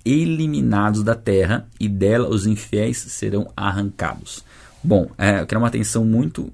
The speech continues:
especial pra esse trecho aqui. Pra esse, pra esse aqui. Opa, per-, perdão.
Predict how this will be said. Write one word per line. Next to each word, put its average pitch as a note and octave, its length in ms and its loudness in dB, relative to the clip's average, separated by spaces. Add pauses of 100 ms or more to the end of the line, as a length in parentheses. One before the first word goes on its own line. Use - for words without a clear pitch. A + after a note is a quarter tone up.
(120)
especial G#2 580 -2
pra G#2+ 120 -4
esse G#2+ 160 -4
trecho F2+ 360 -6
aqui. - 300 -8 (720)
Pra E2+ 140 -6
esse, F#2+ 240 -4
pra E2 160 -6
esse - 180 -8
aqui. C#3+ 220 -10 (920)
Opa, C#3 260 -8
per-, A2+ 220 -8
perdão. G2+ 420 -4